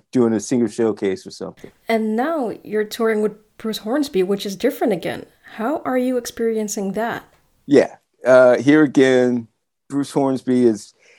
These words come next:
Speaker 1: it's another show. You don't know,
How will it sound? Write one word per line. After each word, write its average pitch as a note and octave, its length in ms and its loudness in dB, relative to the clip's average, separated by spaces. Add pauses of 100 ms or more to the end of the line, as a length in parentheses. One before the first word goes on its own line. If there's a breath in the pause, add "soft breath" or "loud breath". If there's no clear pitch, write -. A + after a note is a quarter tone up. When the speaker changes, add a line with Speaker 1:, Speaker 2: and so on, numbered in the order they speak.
(240 soft breath)
Speaker 1:
it's - 440 -6
another C3+ 540 6 (120)
show. B2+ 640 4 (160)
You A#2+ 160 2
don't D3+ 260 4
know, C#3 420 2